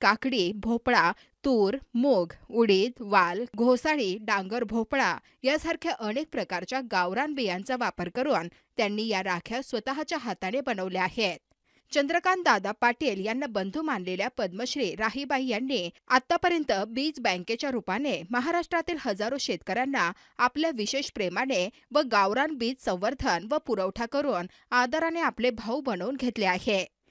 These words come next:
राहीबाई यांच्या वात्सल्य आणि प्रेमापोटी हजारो शेतकरी त्यांना आपली बहीण मानतात. या शेतकऱ्यांच्या प्रेमापोटी व त्यांचा मनस्वी आधार राखण्यासाठी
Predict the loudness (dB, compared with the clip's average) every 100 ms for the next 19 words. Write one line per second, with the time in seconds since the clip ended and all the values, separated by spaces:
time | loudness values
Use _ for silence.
0 | _ -18 0 2 2 2 0 0 -2 -2
1 | 0 -2 -2 -4 0 2 2 0 -2 -4
2 | -2 -2 -4 -4 -4 -4 -10 _ 0 0
3 | 0 -2 -2 -4 0 -2 0 -2 -2 0
4 | -2 -2 -4 -4 -2 -2 0 -2 0 0
5 | 0 _ _ _ _ _ 0 2 -2 -2
6 | -2 -2 -2 -2 -2 0 0 -2 0 -2
7 | -2 -4 -4 -2 -2 -2 -2 -4 -2 0
8 | 0 0 -2 -2 -2 -2 -2 -2 0 -2